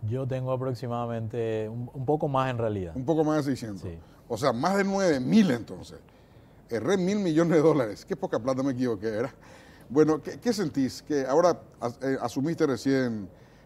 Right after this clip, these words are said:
Speaker 2: José, ¿qué, qué sentís administrando toda esa plata, todo el sistema financiero paraguayo, eh, la inflación, eh, en fin, todo lo que maneja el Banco Central?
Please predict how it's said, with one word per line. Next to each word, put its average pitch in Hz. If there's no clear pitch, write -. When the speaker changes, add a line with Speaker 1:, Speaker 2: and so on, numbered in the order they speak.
Speaker 2:
José, 123
¿qué, 170
qué 202
sentís 127
administrando 123
toda 113
esa 110
plata, 123
todo 147
el 147
sistema 143
financiero 135
paraguayo, 131
eh, 127
la 131
inflación, 139
eh, 127
en 127
fin, 135
todo 156
lo 156
que 151
maneja 127
el 117
Banco 107
Central? 92